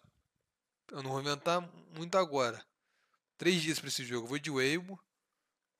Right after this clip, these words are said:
Não tem muito o que inventar, né, mano? Essa Energy não era, porra, mano. Não era nem pra,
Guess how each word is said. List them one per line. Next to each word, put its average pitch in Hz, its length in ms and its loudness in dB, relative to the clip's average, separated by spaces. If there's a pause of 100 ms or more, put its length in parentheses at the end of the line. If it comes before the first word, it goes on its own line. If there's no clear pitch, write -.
(720)
Não 294 100 -18
tem 320 140 0
muito 349 220 -4
o - 20 -6
que 359 100 -6
inventar, 339 500 4
né, 196 80 2
mano? 151 140 -2
Essa 139 220 2
Energy 214 180 -2
não 226 80 -2
era, 233 220 -4
porra, 175 440 -4
mano. 131 280 -18
Não 185 100 -4
era 220 80 2
nem 254 120 0
pra, 320 140 2